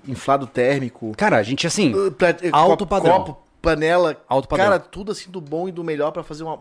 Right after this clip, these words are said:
Speaker 1: uma baita de uma
Speaker 2: É.
Speaker 1: travessia.
Speaker 2: E aí a gente começou a proposta, planejamos tudo, a gente se organizou e a gente fez, é, toda a estrutura, né, da, da, da,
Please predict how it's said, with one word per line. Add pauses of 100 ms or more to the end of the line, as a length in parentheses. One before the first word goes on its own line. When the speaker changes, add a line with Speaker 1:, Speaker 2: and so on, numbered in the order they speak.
Speaker 1:
uma
baita
de
uma
Speaker 2:
É.
Speaker 1:
travessia. (220)
Speaker 2:
E
aí
a
gente
começou
a
proposta,
planejamos
tudo,
a
gente
se
organizou
e
a
gente
fez,
é,
toda
a
estrutura, (140)
né,
da,
da,
da,